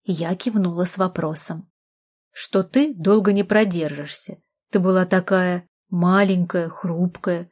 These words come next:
Я подумал, что такие женщины созданы не для бизнеса, а для сердца.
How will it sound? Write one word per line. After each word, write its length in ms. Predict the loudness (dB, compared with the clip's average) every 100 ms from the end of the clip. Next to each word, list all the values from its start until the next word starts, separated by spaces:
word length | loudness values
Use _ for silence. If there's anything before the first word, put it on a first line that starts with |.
| _ _ -6
Я 200 | 0 2
подумал, 440 | 4 2 0 0
что 180 | -2 -2
такие 360 | -2 0 -2 0
женщины 480 | 0 0 -2 -8
созданы 480 | -4 -2 0 0 0
не 100 | -2
для 220 | 0 0
бизнеса, 680 | 0 0 0 -2 -6 -8 -12 -8
а 100 | -4
для 200 | -4 -4
сердца. 600 | -4 -4 -6 -8 -10